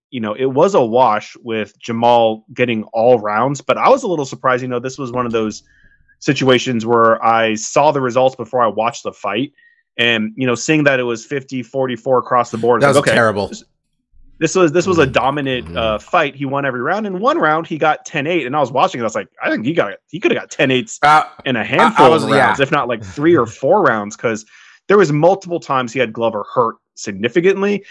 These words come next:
Speaker 1: There was multiple times he had him up against the cage, and he was just, you know, picking his shots and, you know, really dominating there. Uh, to Glover's credit,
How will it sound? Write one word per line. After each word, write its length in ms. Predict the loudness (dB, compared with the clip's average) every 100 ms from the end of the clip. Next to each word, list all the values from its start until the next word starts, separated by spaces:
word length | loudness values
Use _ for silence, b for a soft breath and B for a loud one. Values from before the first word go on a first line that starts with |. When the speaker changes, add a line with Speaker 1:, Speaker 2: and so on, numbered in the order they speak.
| B B
Speaker 1:
There 80 | 2
was 100 | 4
multiple 380 | 4 4 -2
times 320 | -4 -2 -2 0
he 60 |
had 120 | 0
him 100 | -2 -4
up 140 | -4
against 260 | -4 -6 -8
the 60 | -8
cage, 320 | -2 -2 -2
and 100 | -2
he 60 |
was 160 | -2 -2
just, 320 | -2 -4 -10 _ _
you 60 | -4
know, 120 | -2
picking 280 | 0 -2 -2
his 140 | -4
shots 360 | -4 -2 -2 -4
and, 220 | -10 -8
you 120 | -8
know, 80 | -6
really 260 | -2 0 0
dominating 600 | 2 2 2 0 -2 -2
there. 300 | 0 0 -2 B B B B
Uh, 220 | 0 0 -2 _ -6
to 240 | 0 0
Glover's 640 | 0 0 2 4 2 -2 -4
credit, 480 | -2 0 0 -4